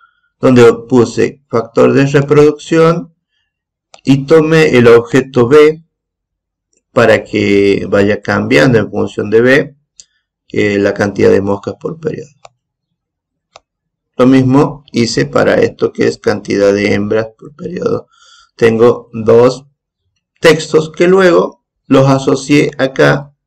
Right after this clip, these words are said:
porque si este texto está oculto, aparece acá como factor de reproducción. Fíjense que es el mismo. Bueno,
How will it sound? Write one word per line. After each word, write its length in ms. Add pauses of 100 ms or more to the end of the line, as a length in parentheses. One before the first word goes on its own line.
(760)
porque 520
si 220
este 220
texto 480
está 540
oculto, 1080 (360)
aparece 920
acá 540 (560)
como 260
factor 380
de 140
reproducción. 500
Fíjense 340
que 140
es 60
el 80
mismo. 360 (1600)
Bueno, 340